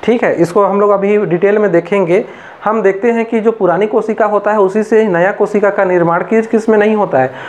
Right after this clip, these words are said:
तो हमारे शरीर में जो ब्लड सेल या आरबीसी या फिर जो रेड ब्लड सेल होते हैं, उसका जो पुरानी कोशिका होता है, उससे नया कोशिका का निर्माण नहीं होता है।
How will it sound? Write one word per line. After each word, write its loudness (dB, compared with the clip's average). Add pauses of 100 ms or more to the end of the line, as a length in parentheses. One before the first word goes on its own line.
(160)
तो -2
हमारे 0
शरीर 2
में 2
जो 2
ब्लड -2
सेल 0
या 4
आरबीसी 0
या 4
फिर 2 (380)
जो 2
रेड 2
ब्लड 0
सेल 0
होते 0
हैं, -2
उसका 0 (300)
जो 2
पुरानी 0
कोशिका -2
होता 0
है, 0
उससे 0
नया 0
कोशिका 0
का -2
निर्माण 2
नहीं 0
होता 2
है। 0